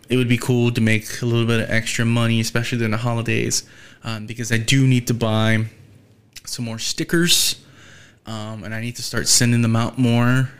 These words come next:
Um, so, um, yeah, so I gotta, I gotta start making more stickers and shit like that. So, um, but anyway, shout out to, shout out to Lopez Avila, bro. I mean,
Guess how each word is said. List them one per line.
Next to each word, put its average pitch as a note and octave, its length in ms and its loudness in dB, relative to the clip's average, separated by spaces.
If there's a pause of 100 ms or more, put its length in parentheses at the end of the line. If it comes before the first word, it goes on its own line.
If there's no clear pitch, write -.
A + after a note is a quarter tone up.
(100)
Um, E2+ 540 -4 (720)
so, G2 340 -12
um, D#2+ 300 -12 (1300)
yeah, B2+ 220 2
so - 220 -4
I A2+ 60 0
gotta, C#3+ 260 0
I A#2 40 2
gotta C3+ 100 2
start C3 220 0
making A#2+ 200 2
more A2+ 120 0
stickers A2+ 380 -2
and A2+ 80 -2
shit E2+ 180 -2
like G2+ 140 -4
that. G#2 220 0
So, G2+ 360 -2
um, E2 240 -2
but - 160 -2
anyway, E3 240 0
shout F3 240 0
out G#3+ 160 -4
to, B2+ 640 0 (220)
shout - 220 -2
out C4+ 60 -2
to C3+ 120 0
Lopez A#2+ 460 0
Avila, G2+ 380 0
bro. F2+ 440 0
I C3 80 2
mean, B2 320 2